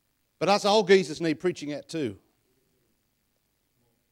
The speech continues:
We need some Christians who are gonna do right and live a holy life, a spirit-filled, spirit-led life. That's how you reach people.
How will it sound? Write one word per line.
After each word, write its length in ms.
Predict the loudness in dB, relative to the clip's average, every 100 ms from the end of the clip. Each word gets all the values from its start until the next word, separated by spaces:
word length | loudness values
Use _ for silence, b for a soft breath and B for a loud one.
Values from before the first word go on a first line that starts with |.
| _ _ _ _ _ _ _ _
We 140 | -10 -6
need 200 | -6 -8
some 160 | -12
Christians 400 | -12 -12 -12 -14
who 80 | -12
are 40 | -12
gonna 160 | -14
do 180 | -16 -16
right 360 | -16 -18 -20 _ _ _ _ _ _
and 100 | -10
live 140 | -8
a 60 | -8
holy 380 | -10 -10 -6 -8
life, 260 | -8 -12 _ _ _ _ -20
a 60 | -14
spirit-filled, 1600 | -8 0 2 2 0 -8 _ _ _ 0 4 4 4 2 -2
spirit-led 1000 | -18 0 2 4 2 -4 -2 0 0 -4 -6
life. 360 | -4 -2 -4 -10 _ _ _ _ _ _ _ _ _ _ 4
That's 300 | 4 6 4
how 100 | 4
you 160 | 4
reach 320 | 4 2 2
people. 400 | 0 0 -2 -10